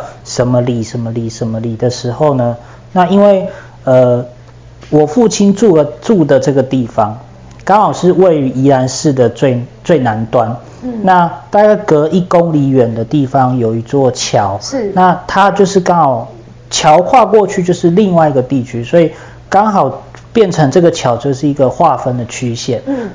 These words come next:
Speaker 1: 那后来这边因为是宜兰市的最南端，加上有一座桥，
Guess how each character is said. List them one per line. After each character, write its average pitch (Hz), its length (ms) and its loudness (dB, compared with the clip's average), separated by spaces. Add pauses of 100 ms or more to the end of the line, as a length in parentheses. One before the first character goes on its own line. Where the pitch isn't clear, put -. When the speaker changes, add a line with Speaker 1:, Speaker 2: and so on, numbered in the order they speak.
Speaker 1:
那 190 120 2
后 196 220 4
来 147 120 2
这 135 140 0
边 165 180 2
因 175 120 2
为 170 80 4
是 160 160 -2
宜 131 120 -2
兰 143 160 2
市 160 140 -2
的 143 100 2
最 151 180 2
南 123 260 -2
端， 131 280 2
加 139 140 2
上 135 240 0
有 110 140 -4
一 107 40 -6
座 135 180 0
桥， - 380 -6